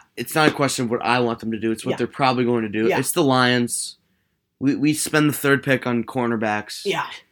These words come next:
Speaker 1: That's what we do.
Speaker 2: Yeah.
Speaker 1: So I think they're gonna go defensive end,
Speaker 2: Yeah.
Speaker 1: defense, whatever, linebacker.
Speaker 2: Yeah.
Speaker 1: If we go Micah Parsons,
Speaker 2: Parsons.
Speaker 1: oh no.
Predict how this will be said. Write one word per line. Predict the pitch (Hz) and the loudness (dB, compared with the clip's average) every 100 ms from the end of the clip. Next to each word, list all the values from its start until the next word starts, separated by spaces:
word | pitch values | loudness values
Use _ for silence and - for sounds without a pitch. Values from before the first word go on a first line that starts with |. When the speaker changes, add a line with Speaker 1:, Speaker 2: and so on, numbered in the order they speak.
| - | -8
Speaker 1:
That's | - - | -6 -2
what | 151 | 0
we | 139 | 2
do. | 117 113 107 104 _ - | 2 2 0 -4 _ -14
Speaker 2:
Yeah. | 135 120 - - | -14 -14 -18 -18
Speaker 1:
So | - - 151 | -6 4 6
I | 156 | 6
think | 190 160 | 6 4
they're | 156 | 4
gonna | 147 131 | 4 4
go | 135 120 - - | 4 2 -2 -2
defensive | 131 127 123 120 110 | 0 0 -2 -2 -2
end, | 104 101 98 98 | -2 -2 -4 -4
Speaker 2:
Yeah. | 117 107 | -4 -2
Speaker 1:
defense, | 113 110 | -4 -4
whatever, | 120 113 110 | -2 0 0
linebacker. | 113 113 110 107 101 98 101 101 98 | 0 0 0 0 -2 -4 -6 -6 -6
Speaker 2:
Yeah. | 139 - _ - | -12 -14 _ -6
Speaker 1:
If | |
we | 165 | 6
go | 208 | 6
Micah | 175 160 151 139 | 10 8 8 2
Parsons, | 127 117 101 107 | 2 4 4 2
Speaker 2:
Parsons. | 104 101 - - - | 0 -4 -6 -10 2
Speaker 1:
oh | 160 156 | 4 6
no. | 147 131 107 92 | 6 6 4 0